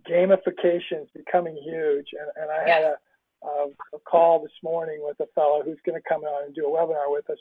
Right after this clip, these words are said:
Speaker 1: but who's developing gamified, um, activities for people to use along with technologies like yours.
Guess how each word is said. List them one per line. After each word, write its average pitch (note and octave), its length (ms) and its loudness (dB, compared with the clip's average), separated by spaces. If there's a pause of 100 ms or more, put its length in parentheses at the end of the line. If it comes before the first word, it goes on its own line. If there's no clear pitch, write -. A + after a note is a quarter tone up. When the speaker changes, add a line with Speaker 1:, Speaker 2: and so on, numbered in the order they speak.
Speaker 1:
but D3+ 160 -4 (440)
who's E3+ 160 -6
developing E3+ 640 2 (640)
gamified, D#3 960 2 (600)
um, C#3 440 -10 (880)
activities E3+ 680 -2 (640)
for D#3+ 500 0
people F#3 340 -2
to D#3 80 -12
use F#3 500 -2
along D#3+ 460 2
with E3 280 4 (480)
technologies D3+ 580 -2
like D3+ 200 -4
yours. E3+ 280 2